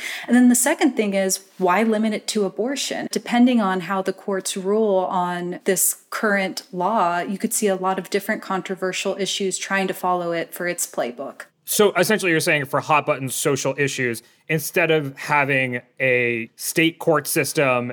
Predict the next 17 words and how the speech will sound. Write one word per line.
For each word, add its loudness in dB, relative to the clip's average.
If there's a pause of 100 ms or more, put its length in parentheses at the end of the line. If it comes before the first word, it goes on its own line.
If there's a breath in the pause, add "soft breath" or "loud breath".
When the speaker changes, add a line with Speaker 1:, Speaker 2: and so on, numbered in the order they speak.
(140)
Speaker 2:
enforce -2
those 0
laws, 0 (180 soft breath)
you 0
have -2
individuals -4
enforce -8
those -10
laws. -8
So -4 (400)
on 2
anything -2
ranging -4
from -6
religious -8
liberty -6
to -6